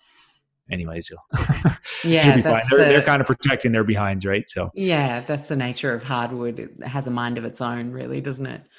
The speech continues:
Speaker 2: Um, okay, so, uh,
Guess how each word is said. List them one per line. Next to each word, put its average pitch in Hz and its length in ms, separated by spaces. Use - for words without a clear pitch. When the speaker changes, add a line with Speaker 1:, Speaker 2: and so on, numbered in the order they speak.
Speaker 2:
Um, 156 540
okay, 165 540
so, 180 540
uh, 175 220